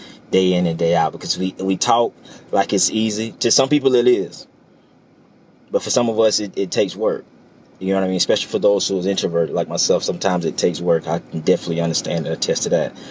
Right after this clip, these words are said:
Sometimes it takes work to do it. But when you do it over and over again, it becomes easy. So it's easy work.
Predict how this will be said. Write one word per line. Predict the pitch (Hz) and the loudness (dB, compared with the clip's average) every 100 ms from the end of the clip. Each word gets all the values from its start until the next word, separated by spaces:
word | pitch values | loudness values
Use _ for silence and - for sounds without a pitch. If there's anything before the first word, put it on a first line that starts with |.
| - | -16
Sometimes | - 92 90 | -6 0 2
it | 87 - | 2 0
takes | 85 78 | -2 0
work | 90 76 | 0 0
to | 80 | -4
do | 76 73 | -6 -6
it. | - - - - - - - - - - - - - - - - - - - | -8 -16 -20 -20 -20 -20 -20 -20 -20 -20 -20 -20 -20 -20 -20 -20 -20 -20 -2
But | 104 104 | 2 2
when | 101 92 | 0 -6
you | 92 | -4
do | 110 104 | 0 4
it | 98 - - - | 4 2 -6 0
over | 107 101 98 | 0 2 0
and | 98 | 2
over | 95 92 | 2 0
again, | 87 98 98 | -2 -2 0
it | 87 | -2
becomes | 87 95 90 | -4 -4 -2
easy. | 98 92 80 | -2 -2 -4
So | - 87 | -4 -2
it's | 92 | -4
easy | 101 92 82 | -4 -4 -6
work. | 80 71 | -6 -8